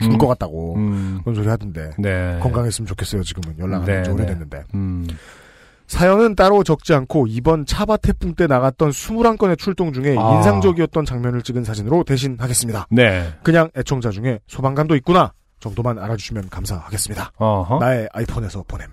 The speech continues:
Speaker 2: 네.
Speaker 1: 기본 예의를 아시는 걸로 봐서.
Speaker 2: 네.
Speaker 1: 예. 어, 많이 들으시는 분이 분명하고.
Speaker 2: 네네.
Speaker 1: 다만
Speaker 2: 네.
Speaker 1: 사진 첨부를 안 하셨어요. <laughs>
Speaker 2: 아, 역시,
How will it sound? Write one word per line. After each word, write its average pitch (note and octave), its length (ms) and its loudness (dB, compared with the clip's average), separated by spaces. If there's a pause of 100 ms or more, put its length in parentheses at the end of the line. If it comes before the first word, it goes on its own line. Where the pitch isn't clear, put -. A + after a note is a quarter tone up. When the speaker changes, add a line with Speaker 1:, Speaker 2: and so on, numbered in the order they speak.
Speaker 2:
네. G2 160 -4 (240)
Speaker 1:
기본 E3+ 260 2
예의를 C#3 280 2
아시는 G2+ 240 -6
걸로 E2+ 180 -6
봐서. - 260 -4 (120)
Speaker 2:
네. F#2+ 360 0
Speaker 1:
예. G2+ 200 -6 (380)
어, G2+ 140 -8
많이 C#3 220 0
들으시는 C3+ 300 -2
분이 B2 140 -2
분명하고. C3+ 560 0
Speaker 2:
네네. F#2+ 460 0
Speaker 1:
다만 D#3 360 4 (160)
Speaker 2:
네. - 80 -4
Speaker 1:
사진 D3+ 260 -2
첨부를 B2+ 540 -4
안 A#2+ 100 -4
하셨어요. - 400 -4
<laughs> - 1800 -8
Speaker 2:
아, A2+ 120 2
역시, C3 260 4